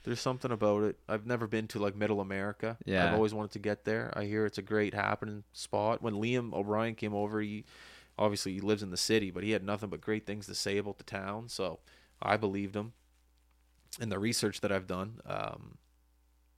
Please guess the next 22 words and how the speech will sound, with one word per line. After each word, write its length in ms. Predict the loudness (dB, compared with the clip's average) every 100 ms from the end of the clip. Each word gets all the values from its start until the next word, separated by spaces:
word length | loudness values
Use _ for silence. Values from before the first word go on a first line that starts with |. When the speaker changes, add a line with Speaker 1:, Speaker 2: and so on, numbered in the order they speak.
| _ _ _ _ _ _ _ _ _ _ _ -20 -20 _ _ _ _ _ -20 _ -20 -20 -20 -20 -20 _ -8
Speaker 1:
you 100 | -6
know, 140 | -6 -4
isn't 220 | -4 -4
gonna 220 | -4 -4 -6 -12 -6
lead 220 | -4 -2
me 120 | -6 -6
to 200 | -6 -6 -4
not 280 | -6 -4
believe 320 | -6 -6 -4 -6
that 100 | -8
it's 140 | -8
a, 60 | -12 -4
a 60 |
really 140 | 0 4
Speaker 2:
Yeah. 120 | 4
Speaker 1:
cool 100 | 4
town. 320 | 2 -2 -2 -4
So 200 | -6 -2
good 160 | 0 0
food, 380 | 2 2 2 -2 _ -4
good 160 | -2
sports, 520 | -2 2 4 4 -4